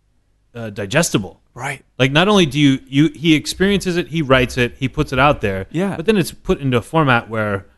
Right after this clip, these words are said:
Speaker 1: <laughs> you can, you can literally hand that to someone and say, like, "Here, take this in, as much as you want.
Speaker 2: Yeah.
Speaker 1: This is, uh,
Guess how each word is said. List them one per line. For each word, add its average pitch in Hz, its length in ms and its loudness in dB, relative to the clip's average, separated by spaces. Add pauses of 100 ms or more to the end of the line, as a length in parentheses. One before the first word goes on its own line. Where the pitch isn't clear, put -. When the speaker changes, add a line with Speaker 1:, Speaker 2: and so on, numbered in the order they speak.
(160)
Speaker 1:
<laughs> - 260 -14
you - 280 4
can, 349 340 0 (300)
you 254 100 -6
can 220 140 -8
literally 208 280 6
hand 185 220 4
that 160 120 2
to 147 80 0
someone 135 260 2
and 117 80 2
say, 120 100 0
like, 113 160 2
"Here, 156 180 0
take 135 240 -2
this 139 140 0
in, 143 100 0
as 131 180 2
much 208 200 0
as 196 80 -12
you 208 100 -2
want. 208 240 2
Speaker 2:
Yeah. 175 140 6
Speaker 1:
This 202 140 2
is, 135 360 -6 (260)
uh, 120 100 -18